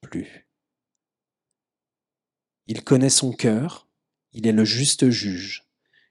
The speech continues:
Jésus nous dit que ce ne sont pas ceux qui se portent bien qui ont besoin de médecins, mais les malades. Il dit, « Je ne suis pas venu appeler des justes, mais des pécheurs. »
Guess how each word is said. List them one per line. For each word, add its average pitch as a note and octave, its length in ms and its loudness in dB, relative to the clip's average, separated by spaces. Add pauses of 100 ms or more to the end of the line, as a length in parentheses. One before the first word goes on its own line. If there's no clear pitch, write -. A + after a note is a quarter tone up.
Jésus B2+ 340 2
nous D3+ 160 8
dit D#3 200 0
que D3 220 6 (380)
ce - 160 0
ne A#2+ 80 -2
sont B2 240 -2
pas C3 160 -2
ceux - 220 2
qui C3+ 140 -4
se - 120 4
portent B2+ 320 0
bien A2 280 -2
qui - 200 -14
ont A2+ 100 -4
besoin G#2+ 320 -2
de G#2+ 80 -2
médecins, G2 460 -4 (300)
mais A2 100 -4
les G#2 100 -6
malades. F2+ 520 -10 (800)
Il B2+ 160 -2
dit, « C#3+ 180 4
Je C#3+ 120 6
ne C3 100 4
suis - 160 2
pas E3+ 180 6
venu D3 380 8
appeler C3 340 4
des B2+ 200 6
justes, C#3+ 640 2 (360)
mais A2+ 160 0
des A2 100 2
pécheurs. » - 880 -4